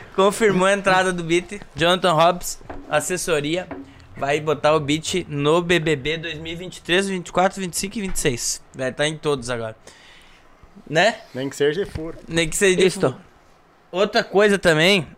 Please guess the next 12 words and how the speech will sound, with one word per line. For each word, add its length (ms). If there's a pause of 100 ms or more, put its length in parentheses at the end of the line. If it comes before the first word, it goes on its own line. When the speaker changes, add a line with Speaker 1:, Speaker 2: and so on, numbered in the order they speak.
(920)
Speaker 1:
você 380
que 100
é 40
baladeiro, 640
amigo 280
baladeiro, 520
amiga 280
baladeira, 480
você 240
já 140
deve 300
ter 340